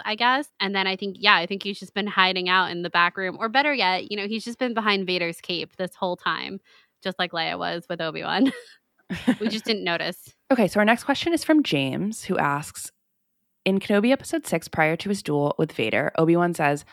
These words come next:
Speaker 2: 'I will do what I must,' repeating himself from Rots, repeating himself from Revenge of the Sith. What do y'all think that m-, this means as far as Obi-Wan's growth since then and his mindset there?"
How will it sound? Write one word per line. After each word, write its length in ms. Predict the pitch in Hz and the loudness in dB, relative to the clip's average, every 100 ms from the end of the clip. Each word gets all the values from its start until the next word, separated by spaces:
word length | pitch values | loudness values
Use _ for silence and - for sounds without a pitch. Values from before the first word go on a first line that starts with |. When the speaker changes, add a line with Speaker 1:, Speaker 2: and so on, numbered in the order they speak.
| - - | -4 4
Speaker 2:
'I 80 | |
will 80 | 170 | 4
do 120 | 170 | 6
what 120 | 170 170 | 6 6
I 80 | |
must,' 500 | 151 131 - - - - _ - | 6 2 -2 -10 -18 -20 _ -6
repeating 340 | 175 180 208 | -4 0 0
himself 320 | 196 190 165 - | 0 2 2 2
from 120 | 151 | -4
Rots, 460 | 135 - - - - _ _ _ _ _ _ _ - | 0 -2 -2 -18 -20 _ _ _ _ _ _ _ -6
repeating 360 | 190 220 240 | -2 2 2
himself 340 | 247 240 175 170 | 2 2 2 0
from 140 | 165 | 0
Revenge 300 | 156 151 151 | 0 0 -2
of 40 | - | -4
the 60 | 143 | -6
Sith. 280 | - - - _ _ _ - - - - _ | -6 -6 -10 _ _ _ -20 -20 -20 -20 _
What 100 | 190 | 2
do 60 | 202 | 4
y'all 180 | 277 285 | 4 2
think 360 | - 185 175 | 2 -2 -2
that 160 | - - | -2 -2
m-, 200 | - 156 - | -2 -4 2
this 240 | 170 - | 2 2
means 360 | 151 147 147 - | 0 0 -2 -4
as 220 | 151 - | -6 -6
far 340 | - 160 160 165 | 0 2 4 4
as 120 | 156 - | 0 0
Obi-Wan's 400 | 165 190 202 196 | 0 2 2 0
growth 400 | - 151 147 - - | 2 2 2 -2 -12
since 320 | - 156 - - | -8 -6 -6 -2
then 420 | 151 151 151 151 - | 0 0 -2 -4 -2
and 220 | 156 156 | -2 -2
his 220 | 156 151 | -2 -4
mindset 500 | 151 143 139 - 139 - | -2 -2 -2 -4 -8 -6
there?" 420 | - - - - | -4 -4 -4 -8